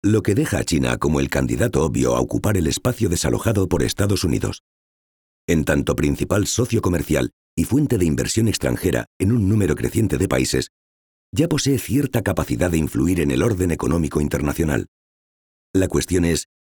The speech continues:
¿qué clase de orden tiene China en mente? La respuesta no es sencilla. China está comprometida con un aperturismo y un crecimiento marcados por las exportaciones. Tal y como lo expresó el presidente Xi Jinping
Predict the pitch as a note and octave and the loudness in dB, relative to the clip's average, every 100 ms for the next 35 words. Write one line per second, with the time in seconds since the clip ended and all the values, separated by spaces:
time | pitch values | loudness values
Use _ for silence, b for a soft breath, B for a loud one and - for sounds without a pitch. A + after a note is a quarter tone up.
0 | _ B2 - A2 B2 G#2 C2 C#2 C#2 B1+ | _ -2 0 0 0 0 2 2 2 0
1 | A#1+ D2+ B2 A2+ - A#2 A2 E2+ C2+ A1 | 0 0 0 2 2 2 4 4 2 0
2 | - G#2 - _ _ _ _ _ _ _ | -2 -4 -8 _ _ _ _ _ _ _
3 | _ _ - E2+ C#2 C2+ F2 E2 A2+ F2+ | _ _ 0 2 2 0 0 0 0 2
4 | C2+ - C#2 A#2 G#2 G2 - _ _ _ | 0 0 0 0 -2 -4 -10 _ _ _
5 | _ _ _ _ _ _ _ - D#3 A#2 | _ _ _ _ _ _ _ 0 2 2
6 | C#2+ B2 A#2+ F2+ F2+ C2 - E2+ C#2 - | 0 0 0 0 0 0 0 0 0 0
7 | F2+ C3 A2 F2 - D2+ A2+ E2 C2+ A#2+ | 2 2 0 -2 0 0 0 0 0 0
8 | B2+ G2 - D#2+ G2+ - E2 C2 - A#2 | 0 -2 0 0 0 0 0 0 -2 0
9 | G#2+ - F2+ E2 D#2 - C#2+ C2+ C#2 A#1+ | 0 0 0 0 -2 -2 -2 -2 0 0
10 | G#1 - _ _ _ _ _ _ _ _ | -2 -6 _ _ _ _ _ _ _ _
11 | _ _ _ - C#3+ C#3+ G#2 F2+ D#2+ - | _ _ _ 0 0 2 2 2 0 0
12 | C2+ - F#2 F2+ - D#2 D2 C#2 B1 - | -2 0 0 0 0 0 0 0 0 0
13 | A#2 E2 G2 - D#2+ B1 | 0 0 0 2 0 -2